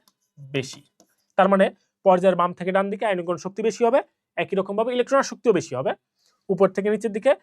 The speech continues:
আয়নীকরণ শক্তির মান কম হবে, ইলেকট্রন আসক্তির মানও কম হবে। ওকে, এতটুকু আমরা জানি। আমাদের মেইন কনসার্ন হচ্ছে তিন নম্বর পয়েন্টটা। এখানে বলছে সুস্থিত ইলেকট্রন বিন্যাসে আয়নীকরণ শক্তি এবং ইলেকট্রন আসক্তি উভয়ই বাড়ে।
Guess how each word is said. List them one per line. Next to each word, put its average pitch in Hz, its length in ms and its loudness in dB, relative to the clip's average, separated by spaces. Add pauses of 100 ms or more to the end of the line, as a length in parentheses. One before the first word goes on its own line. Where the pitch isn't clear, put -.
(320)
আয়নীকরণ 165 300 0
শক্তির 190 280 -8
মান 208 160 -2
কম 226 260 0
হবে, 269 160 2 (360)
ইলেকট্রন 202 320 0
আসক্তির 220 320 -6
মানও 247 220 0 (460)
কম 170 260 0
হবে। 123 140 -8 (380)
ওকে, 165 220 2 (880)
এতটুকু 220 320 4
আমরা 156 140 4
জানি। 143 300 0 (360)
আমাদের 208 380 6
মেইন 262 480 4
কনসার্ন 226 520 0
হচ্ছে 247 320 -2
তিন 233 240 -4
নম্বর 160 220 0
পয়েন্টটা। 123 420 -4 (240)
এখানে 202 220 -2
বলছে 196 360 2 (400)
সুস্থিত 277 500 2
ইলেকট্রন 254 460 4
বিন্যাসে 240 460 2 (180)
আয়নীকরণ 202 460 2
শক্তি 208 360 -2
এবং 196 160 0
ইলেকট্রন 180 260 -2
আসক্তি 202 300 -6
উভয়ই 170 320 0
বাড়ে। 156 320 2